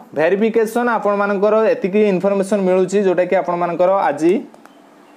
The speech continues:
list ଆସିଯିବ, ଯୋଉଟାକି ଆପଣମାନଙ୍କର verification list ଆଜି ଇଭିନିଂ ନହେଲେ କାଲି ଇଭିନିଂ ଭିତରେ list ଆସିଯିବ।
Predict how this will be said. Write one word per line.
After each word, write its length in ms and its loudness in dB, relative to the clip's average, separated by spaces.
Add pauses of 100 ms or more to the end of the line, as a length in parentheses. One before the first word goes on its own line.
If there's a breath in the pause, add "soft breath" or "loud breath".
(680)
list 360 0
ଆସିଯିବ, 460 0 (140)
ଯୋଉଟାକି 240 2
ଆପଣମାନଙ୍କର 480 0 (100)
verification 580 -2
list 240 -2
ଆଜି 220 -2
ଇଭିନିଂ 240 -4 (100)
ନହେଲେ 300 0
କାଲି 240 -2
ଇଭିନିଂ 260 -8
ଭିତରେ 240 -2 (100)
list 160 -2 (100)
ଆସିଯିବ। 320 -4